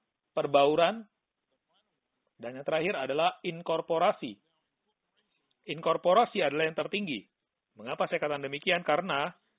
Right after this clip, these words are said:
saat kita mengatakan kata kesatuan, kita bisa lihat dalam, eh, alam jasmani, kesatuan untuk mengilustrasikan.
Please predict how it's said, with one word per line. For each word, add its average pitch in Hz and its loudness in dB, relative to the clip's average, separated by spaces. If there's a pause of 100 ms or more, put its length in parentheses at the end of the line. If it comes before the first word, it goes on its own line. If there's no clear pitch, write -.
(580)
saat 180 0
kita 190 0
mengatakan 165 -2
kata 165 -2
kesatuan, 180 0 (800)
kita 135 -8
bisa 143 -2
lihat 160 2
dalam, 156 0 (180)
eh, 147 -4 (300)
alam 165 -4
jasmani, 180 -2 (340)
kesatuan 170 -2
untuk 170 -10
mengilustrasikan. 147 -6